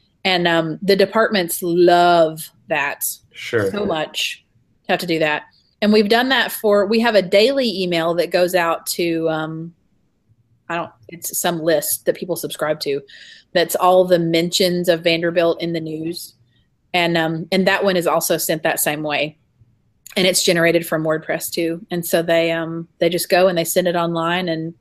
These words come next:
Speaker 1: then they're done.
Speaker 2: That's, I, I like that. I like having, well, okay. I don't think I would ever want to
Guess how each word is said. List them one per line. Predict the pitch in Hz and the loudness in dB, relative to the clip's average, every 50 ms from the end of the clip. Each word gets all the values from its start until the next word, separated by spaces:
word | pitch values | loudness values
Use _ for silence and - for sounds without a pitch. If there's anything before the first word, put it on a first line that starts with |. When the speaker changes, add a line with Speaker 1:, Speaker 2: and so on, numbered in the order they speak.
| _ _ - | _ _ -4
Speaker 1:
then | 170 165 | -2 -2
they're | 165 160 | -2 0
done. | 160 175 175 160 160 160 160 _ _ _ _ _ _ _ - - - - - - - - - _ _ _ _ _ _ - - | 0 0 0 0 -2 -6 -10 _ _ _ _ _ _ _ -8 -6 -4 -4 -4 -6 -8 -12 -18 _ _ _ _ _ _ -16 -10
Speaker 2:
That's, | - 135 131 135 - - - - - | -6 -6 -6 -6 -8 -12 -16 -6 -2
I, | 123 120 120 - | 0 0 0 0
I | 135 127 | 0 0
like | 127 131 135 139 139 - | 0 0 0 -2 -2 -2
that. | 107 101 - | -4 -2 -2
I | 107 107 | 0 2
like | 110 117 123 120 120 - | 2 2 2 2 0 -2
having, | 117 110 107 107 104 104 104 101 - _ _ _ _ _ _ _ _ _ _ _ _ _ _ - | -2 0 0 -2 -4 -4 -6 -10 -14 _ _ _ _ _ _ _ _ _ _ _ _ _ _ -2
well, | 135 117 113 110 117 - | 0 2 2 2 0 -2
okay. | - 113 117 - 98 - - - - - - _ _ _ - | -4 -4 -2 -2 -4 -6 -6 -14 -20 -20 -20 _ _ _ -6
I | 127 117 | -6 -4
don't | 113 131 135 143 143 | -2 -2 -2 -2 -4
think | - 135 120 123 | -6 -6 -2 0
I | 113 | 0
would | 107 107 104 | 0 0 -2
ever | 104 101 101 101 | -2 -2 -2 -4
want | 101 101 101 98 98 - - - - | -4 -4 -6 -6 -8 -10 -14 -20 -20
to | - - - 101 95 95 92 95 110 - | -12 -8 -6 -4 -4 -4 -6 -8 -10 -14